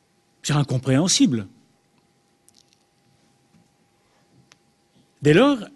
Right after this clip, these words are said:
il faut un juge.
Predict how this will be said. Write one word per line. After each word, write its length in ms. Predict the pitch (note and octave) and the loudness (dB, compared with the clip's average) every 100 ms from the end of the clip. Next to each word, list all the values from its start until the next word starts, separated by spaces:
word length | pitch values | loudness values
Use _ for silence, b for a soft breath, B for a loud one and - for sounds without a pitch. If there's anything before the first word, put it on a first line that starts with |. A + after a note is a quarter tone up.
| - | -4
il 200 | E3 D#3+ | 0 0
faut 480 | - A#3 C4+ D4+ A3+ _ _ _ _ _ _ _ _ _ _ _ _ _ - _ | -2 -2 -2 -4 -12 _ _ _ _ _ _ _ _ _ _ _ _ _ -20 _
un 120 | D#3+ F3 | 2 4
juge. 360 | D3 C#3+ - | 4 0 -4